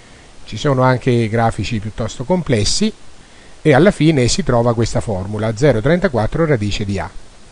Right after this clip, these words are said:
Un'ultima osservazione sul diapason a quattrocentoquaranta hertz. Se andiamo a misurare la lunghezza della cavità interna troviamo diciassette centimetri e mezzo,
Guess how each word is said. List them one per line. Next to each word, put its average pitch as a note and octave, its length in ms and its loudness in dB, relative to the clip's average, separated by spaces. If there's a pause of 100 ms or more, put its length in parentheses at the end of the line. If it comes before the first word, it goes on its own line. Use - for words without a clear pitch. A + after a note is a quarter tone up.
(440)
Un'ultima D3 440 0
osservazione D#3+ 840 2
sul B2+ 320 -2
diapason B2 480 0
a A2+ 60 -4
quattrocentoquaranta B2 920 0
hertz. A2 460 0 (680)
Se - 140 -4
andiamo D3+ 240 4
a D3 60 2
misurare C#3 540 4
la A#2 100 0
lunghezza C3 420 2
della A#2 320 0
cavità B2 360 0
interna D#3 680 2
troviamo C#3 480 2
diciassette C#3 540 -2
centimetri A2+ 480 -2
e A#2 40 2
mezzo, A2 520 -2